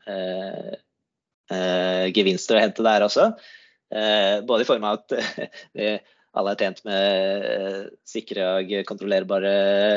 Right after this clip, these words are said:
modeller, men også, eh, at det er, eh, et, eh, jeg tror det er et, eh, potensielt stort, eh, marked for, eh, for sånne tjenester som, eh,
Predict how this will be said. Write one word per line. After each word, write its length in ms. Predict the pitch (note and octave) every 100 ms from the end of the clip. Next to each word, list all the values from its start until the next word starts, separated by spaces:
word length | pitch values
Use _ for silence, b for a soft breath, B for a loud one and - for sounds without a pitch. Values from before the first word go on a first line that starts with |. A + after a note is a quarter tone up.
| G#2+ -
modeller, 520 | A2+ G2 F#2 G2 D3 C3+
men 160 | A2
også, 260 | G#2+ - A2+ A#2 A2+ A#2 - -
eh, 580 | G#2 G#2 G2+ G2+ G2 G2 F#2+ _ _ _ _ _ _ _
at 120 | - A2
det 100 | F#2+
er, 100 | G2
eh, 760 | A2+ G#2+ G#2+ A2 A2 - - -
et, 120 | - _ A2
eh, 600 | G2+ G2+ G2+ G2+ G2+ G#2
jeg 540 | G#2 _ _ _ _ -
tror 100 | C3+
det 60 |
er 160 | B2 G#2+
et, 140 | - A#2
eh, 140 | A2
potensielt 400 | - A#2 G#2 G2+
stort, 360 | - G#2 - -
eh, 400 | G#2 G#2 G#2 G#2+
marked 440 | A2+ F#2+ - E2+ -
for, 240 | G2+ G2
eh, 800 | G2 G2+ G#2 G#2 G2+ - - -
for 160 | - G#2+
sånne 180 | G2 G2
tjenester 360 | F#2+ E2+ -
som, 260 | - F#2 F#2
eh, 440 | F#2 F#2 F#2 F#2+